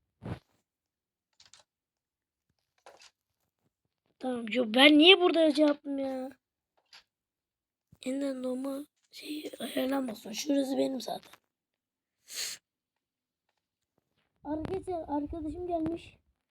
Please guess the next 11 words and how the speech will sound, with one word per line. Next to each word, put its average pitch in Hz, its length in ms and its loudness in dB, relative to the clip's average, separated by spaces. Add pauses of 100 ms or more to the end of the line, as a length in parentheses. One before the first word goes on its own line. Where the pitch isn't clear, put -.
(440)
Her 339 240 8
like 349 340 10
ona 311 200 10
bir 349 320 8 (2000)
zınk. 294 300 10 (2000)
Ne - 60 -20
kadar 294 300 6
güçlü 302 440 0
bir 285 140 4
şey 285 100 -6
ya. 262 400 0